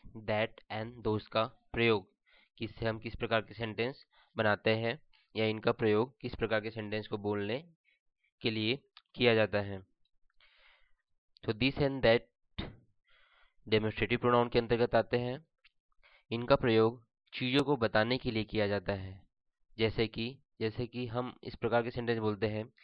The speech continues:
कि वह गाड़ी है, यह पुस्तक है, वह टेबल पर पुस्तक है, यह सोफा है, यह स्टील बॉक्स है, यह आंच का पेपर है,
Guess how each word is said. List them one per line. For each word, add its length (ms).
कि 120
वह 200
गाड़ी 380
है, 280
यह 240
पुस्तक 480
है, 240
वह 300
टेबल 240
पर 160
पुस्तक 400
है, 240
यह 200
सोफा 420
है, 300
यह 340
स्टील 280
बॉक्स 320
है, 400
यह 180
आंच 380
का 120
पेपर 360
है, 220